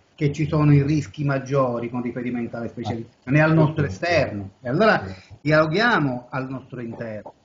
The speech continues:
Poi vedete, io ritengo che il titolo di specialista può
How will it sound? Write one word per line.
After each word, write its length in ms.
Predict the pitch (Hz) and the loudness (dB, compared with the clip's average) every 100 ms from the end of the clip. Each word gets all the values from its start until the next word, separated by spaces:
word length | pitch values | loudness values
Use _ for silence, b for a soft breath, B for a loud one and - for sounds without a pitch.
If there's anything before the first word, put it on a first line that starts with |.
| b b b | b b b
Poi 160 | - 240 | -6 -2
vedete, 360 | 196 208 202 | 0 0 0
io 200 | 190 240 | -2 0
ritengo 460 | 180 175 170 139 131 | 0 0 0 -2 -2
che 340 | 143 143 147 - _ _ - | -2 -2 -4 -10 _ _ -10
il 160 | 151 | -8
titolo 300 | - 233 185 | -6 -2 0
di 100 | 151 | 0
specialista 640 | 139 151 147 139 113 - 123 | -2 -4 -4 -6 -6 -10 -12
può 500 | - 190 190 - | -4 0 0 -2